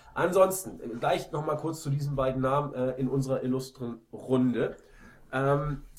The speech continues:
ansonsten die Survivor Series fand ich großartig. Also das Mädels-Match war gut, das Jungs-Match fand ich stark,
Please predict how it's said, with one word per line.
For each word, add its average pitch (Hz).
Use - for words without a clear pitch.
ansonsten 196
die -
Survivor 180
Series 185
fand 160
ich -
großartig. -
Also 151
das 139
Mädels-Match 175
war 117
gut, -
das -
Jungs-Match 180
fand 139
ich 127
stark, 208